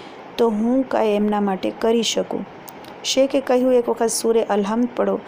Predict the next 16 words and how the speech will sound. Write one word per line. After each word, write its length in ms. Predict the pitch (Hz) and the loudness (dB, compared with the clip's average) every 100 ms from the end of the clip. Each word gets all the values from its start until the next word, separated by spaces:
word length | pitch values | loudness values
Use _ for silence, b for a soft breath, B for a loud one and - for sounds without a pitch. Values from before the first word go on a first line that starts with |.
| B B B - - | B B B -8 -2
પછી 560 | 247 - 277 277 269 - | 0 0 2 2 2 0
એમણે 640 | 254 262 262 269 262 254 240 | 2 2 2 2 2 0 0
મારા 280 | 226 233 220 | 0 2 2
વાલિદ 420 | 214 214 240 247 | 2 2 2 0
કે 180 | - 220 | 0 0
જે 160 | 233 | 0
ચાલીસ 520 | 214 220 214 233 - | 0 2 2 2 0
વર્ષ 300 | 220 220 214 | 0 0 0
પહેલાં 340 | 220 202 196 - | 0 2 0 0
અલ્લાહની 320 | 214 226 233 | 0 2 2
રહેમતમાં 540 | 214 202 214 247 269 254 | 2 0 0 -2 -2 0
પહોંચી 380 | 240 226 220 | 0 -2 -4
ગયા 200 | 202 202 | -2 0
હતા, 220 | 196 196 202 B B B B | 0 -4 -6 B B B B
એનો 280 | 254 262 269 | 0 2 2
ચહેરો 720 | 254 240 226 247 247 240 226 | 2 2 4 4 4 4 2